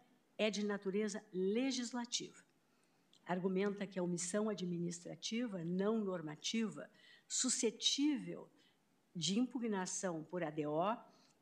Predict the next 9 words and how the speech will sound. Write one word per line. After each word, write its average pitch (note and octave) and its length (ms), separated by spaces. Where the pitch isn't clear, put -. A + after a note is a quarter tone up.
exige G#3+ 540
previsão G#3+ 680
constitucional, C4 1040
sob G3+ 300
a - 20
pena G#3+ 360
de G#3 80
se - 200
vindicar, G3+ 800